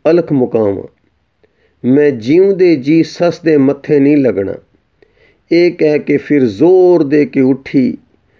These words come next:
ਪਰ ਦਇਆ ਕੌਰ ਨੇ ਹਿੱਲਣ ਨਾ ਦਿੱਤਾ। ਦਇਆ ਕੌਰ ਨੇ ਮੋਢੇ ਲਾ ਲਿਆ ਅਰ ਦਿਲਾਸਾ ਦਿੱਤਾ। ਥੱਕੀ ਟੁੱਟੀ ਉਸੇ ਗੱਚ ਵਿੱਚ ਸੌਂ ਗਈ। ਪੰਜ ਕੁ ਮਿੰਟ ਮਗਰੋਂ ਜਾਗ ਖੁੱਲ੍ਹੀ।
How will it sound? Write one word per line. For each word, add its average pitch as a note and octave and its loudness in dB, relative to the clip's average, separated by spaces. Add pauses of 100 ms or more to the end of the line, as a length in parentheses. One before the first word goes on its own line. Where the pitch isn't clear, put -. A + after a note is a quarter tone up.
(280)
ਪਰ C#3 2
ਦਇਆ D3 0
ਕੌਰ C3 0
ਨੇ A#2+ 2
ਹਿੱਲਣ B2 -2
ਨਾ C#3 0
ਦਿੱਤਾ। - -8 (960)
ਦਇਆ D3 0
ਕੌਰ C#3+ 0
ਨੇ C#3 2
ਮੋਢੇ C3 2
ਲਾ C3 2
ਲਿਆ B2+ 0 (120)
ਅਰ B2 -2
ਦਿਲਾਸਾ A2+ 0
ਦਿੱਤਾ। - -10 (1080)
ਥੱਕੀ D#3 0
ਟੁੱਟੀ D3 0
ਉਸੇ D3 0
ਗੱਚ B2+ -2
ਵਿੱਚ B2 -2
ਸੌਂ C3+ 0
ਗਈ। C3 -2 (1300)
ਪੰਜ D3+ 0
ਕੁ D3+ 0
ਮਿੰਟ C#3 0
ਮਗਰੋਂ A#2+ 0
ਜਾਗ A2 -2
ਖੁੱਲ੍ਹੀ। B2 -4